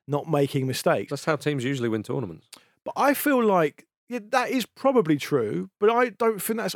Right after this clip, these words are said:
Speaker 1: always true. And I feel like that, that, that I do feel like s-, it, it really does depend,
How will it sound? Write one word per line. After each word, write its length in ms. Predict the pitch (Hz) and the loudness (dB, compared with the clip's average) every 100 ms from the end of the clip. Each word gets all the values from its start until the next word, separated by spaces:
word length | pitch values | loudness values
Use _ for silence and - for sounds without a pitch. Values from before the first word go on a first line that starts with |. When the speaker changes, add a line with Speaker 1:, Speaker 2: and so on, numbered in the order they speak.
| - | -4
Speaker 1:
always 440 | 233 233 143 117 | 0 2 2 0
true. 400 | - 151 - 170 - | -6 -10 -6 -8 -4
And 100 | 185 | 0
I 120 | 185 | 2
feel 380 | 180 - 233 220 | 2 2 4 4
like 420 | 202 196 185 - - 151 | 4 2 0 -4 -14 -4
that, 360 | 165 156 143 _ _ | 0 0 -2 _ _
that, 200 | 165 170 | -20 -10
that 100 | 165 | -6
I 60 | 185 | -4
do 180 | 175 220 | -2 -2
feel 220 | - 220 | 0 0
like 240 | 185 175 - | 0 -2 -8
s-, 160 | 147 _ _ _ _ _ _ _ _ _ _ - | -20 _ _ _ _ _ _ _ _ _ _ -14
it, 100 | - | -6
it 160 | 196 202 | -4 0
really 180 | 240 196 | 0 4
does 200 | 208 160 | 2 2
depend, 600 | 165 - 202 104 76 | -2 0 -2 -2 -8